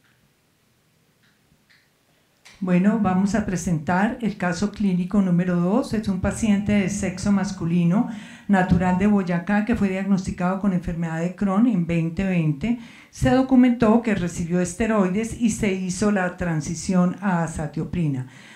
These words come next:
Dentro de los exámenes de relevante encontramos una calprotectina de mil novecientos.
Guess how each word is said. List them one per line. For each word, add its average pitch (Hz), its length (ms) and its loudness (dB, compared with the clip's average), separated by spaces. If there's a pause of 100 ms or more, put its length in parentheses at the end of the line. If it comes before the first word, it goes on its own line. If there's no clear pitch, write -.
(140)
Dentro 240 360 6
de 233 100 6
los 226 220 2
exámenes 208 800 2
de 190 120 -4
relevante 208 640 0
encontramos 185 680 -2
una 196 240 2
calprotectina 190 920 -2
de 170 180 -4
mil 160 320 0
novecientos. 156 920 -4